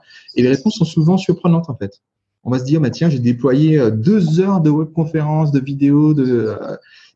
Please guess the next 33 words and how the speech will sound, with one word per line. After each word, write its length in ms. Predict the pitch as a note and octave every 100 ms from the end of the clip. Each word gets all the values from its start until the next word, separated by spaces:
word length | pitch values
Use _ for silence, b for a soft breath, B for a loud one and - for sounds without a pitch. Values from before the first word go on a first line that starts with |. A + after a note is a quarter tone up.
| _
pour, 240 | C3+ B2+
pour 120 | - C#3
convaincre 280 | C#3+ C#3
cette 160 | C#3+ C#3+
personne. » 480 | C3 - E3+ F#3+ A2+ _ _ _ _
Et 80 | B2+
en 80 | B2
fait, 180 | C#3
la 100 | -
personne, 280 | C3 A#2+ F3+
quand 160 | E3+ D#3
on 60 |
lui 100 | C3+
demande 360 | C3 B2+ C#3 C#3+
qu'est-ce 200 | C#3+ C#3
qui 120 | C3+
vous 140 | B2 A#2+
a 60 |
convaincu, 540 | A#2 A#2+ A2+ A2+ F#3 G3
elle 80 |
va 80 | A#2
dire, « 200 | B2 F#3+ F#3
Ah, 80 |
bah, 120 | G3+ D#3
c'est, 280 | - E3+
euh, 100 | D3 G#2+ b b b _
cette 320 | - E3 E3
anecdote 460 | D#3+ D#3 D3 D3+ E3
que 80 | D#3
vous 160 | C#3
avez 160 | C#3 B2
racontée, 640 | A#2+ A#2+ B2 A#2+ C3 C#3
euh, 840 | C3 A2+ G#2+ G#2 G2+ G2 G2 F#2+